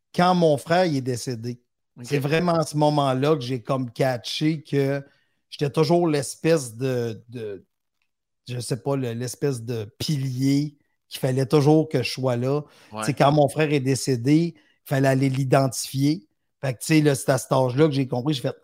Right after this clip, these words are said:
Speaker 1: OK, ouais, il faut que j'aille l'identifier. » Puis là, ma bl-, la, la, ma bl-, ma belle-sœur, mon frère, il est décédé le neuf octobre, puis elle avait eu une petite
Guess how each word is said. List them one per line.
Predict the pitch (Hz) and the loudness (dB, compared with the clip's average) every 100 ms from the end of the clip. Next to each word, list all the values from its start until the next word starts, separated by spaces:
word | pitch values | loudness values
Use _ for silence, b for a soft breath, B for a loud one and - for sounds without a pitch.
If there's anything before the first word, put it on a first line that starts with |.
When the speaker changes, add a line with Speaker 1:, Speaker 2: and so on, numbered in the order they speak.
| _ _ _ 131 | _ _ _ -6
Speaker 1:
OK, | 135 - | -6 0
ouais, | 208 180 135 151 180 165 | 2 2 2 2 2 0
il | |
faut | - 139 | 0 0
que | |
j'aille | 139 147 | 2 2
l'identifier. » | 135 131 143 131 - - - 147 170 202 226 - _ _ _ _ | 2 2 2 2 -2 -10 -2 4 4 4 -2 -8 _ _ _ _
Puis | 123 | 2
là, | 160 | 4
ma | 156 170 | 4 2
bl-, | 135 135 | 0 -2
la, | 123 127 123 | -2 0 0
la, | 120 120 | -4 -8
ma | 117 123 123 | -4 -2 0
bl-, | 135 131 - _ _ _ _ _ _ _ - | -2 -4 -8 _ _ _ _ _ _ _ -6
ma | 131 135 | 0 2
belle-sœur, | 139 135 123 143 170 190 185 - _ | 4 2 2 4 6 6 2 -4 _
mon | 127 143 131 | 0 2 2
frère, | - 170 | 4 4
il | 165 | 4
est | 131 | 0
décédé | 135 139 127 | -2 -2 0
le | 147 131 | 2 4
neuf | 139 131 | 2 0
octobre, | 127 - - 208 202 143 | -4 -2 2 2 2 -4
puis | 147 | -4
elle | 135 | -2
avait | 127 139 | 0 2
eu | 151 | 2
une | 135 | 0
petite | - | -6